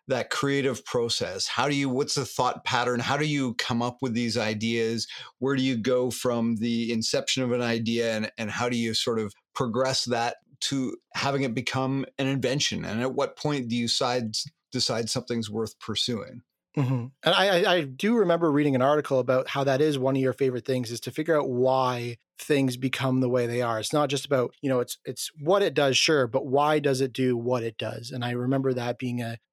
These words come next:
Speaker 2: I'm, I'm someone who gets interested by science, but I'm ashamed to say that I don't really look into much. But, like, things like, oh, how does a toilet even work, have always been things that I've, like, fascinated me, and I'll randomly Google,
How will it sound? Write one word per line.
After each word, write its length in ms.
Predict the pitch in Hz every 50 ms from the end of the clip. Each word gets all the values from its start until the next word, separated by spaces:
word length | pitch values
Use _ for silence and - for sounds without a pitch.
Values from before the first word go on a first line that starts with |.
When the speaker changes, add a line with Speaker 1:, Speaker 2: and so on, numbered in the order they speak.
| _ _ -
Speaker 2:
I'm, 160 | - 165 180 -
I'm 180 | 143 160 175 170
someone 400 | - - 185 170 170 170 165 147
who 120 | 147 156
gets 220 | 143 139 131 - - -
interested 400 | 156 156 - 196 170 - 202 180
by 160 | 180 180 185
science, 420 | 180 - - 180 180 180 185 185 -
but 280 | - - 123 123 - _ _ - -
I'm 240 | 123 120 123 127 127 - -
ashamed 400 | - 135 - - 160 160 156 143
to 60 | 143
say 180 | - - 143 147
that 140 | 143 131
I 60 | 123 123
don't 140 | 143 143
really 140 | 147 147 131
look 240 | 127 135 139 - -
into 260 | 143 143 - - 160
much. 280 | 147 151 160 170 - -
But, 180 | 147 143 - - _ _ -
like, 140 | 156 165 151
things 260 | - 208 233 240 208
like, 180 | 202 151 - - - 165
oh, 100 | 165 139
how 160 | - 160 180
does 120 | 220 254
a 40 | 254
toilet 440 | - - - 170 160 160 156 147 -
even 260 | 156 147 131 123 117
work, 240 | 113 135 131 117 - -
have 120 | 131 123
always 240 | - 139 143 151 151
been 140 | 135 135 127
things 240 | - 139 131 131 127
that 100 | 127 120
I've, 180 | 120 113 - _ - - - _ _ _ _ _ -
like, 160 | - 127 135 -
fascinated 720 | - - - 143 127 151 147 - - 135 135 131 127 127
me, 120 | 120 123 120
and 80 | 120
I'll 100 | 117 127
randomly 460 | 120 139 147 151 156 147 139 139 135 127
Google, 500 | 123 135 139 131 127 120 120 113 113